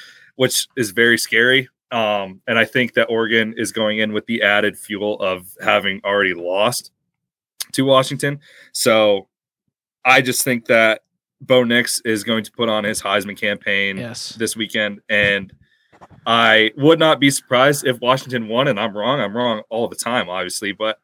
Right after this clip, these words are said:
Speaker 1: I just, in my gut, it's telling me to go for Oregon and the points, and I got it under nine, or I got it under ten at nine and a half. So,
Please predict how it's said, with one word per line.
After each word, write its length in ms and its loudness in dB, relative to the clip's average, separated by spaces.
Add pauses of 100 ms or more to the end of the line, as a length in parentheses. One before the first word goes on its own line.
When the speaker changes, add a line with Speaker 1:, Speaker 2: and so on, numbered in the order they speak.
Speaker 1:
I 160 4
just, 300 -2 (160)
in 120 -4
my 120 0
gut, 300 0
it's 140 -6
telling 300 -4
me 80 -4
to 80 -6
go 240 0
for 600 -6 (380)
Oregon 460 4
and 160 2
the 60 -2
points, 400 -4
and 80 -2
I 80 2
got 180 2
it 140 0
under 540 0
nine, 380 0
or 140 2
I 80 4
got 140 2
it 60 -8
under 160 -4
ten 220 -2
at 100 -8
nine 180 -4
and 100 -6
a 40 -8
half. 260 -4
So, 340 -10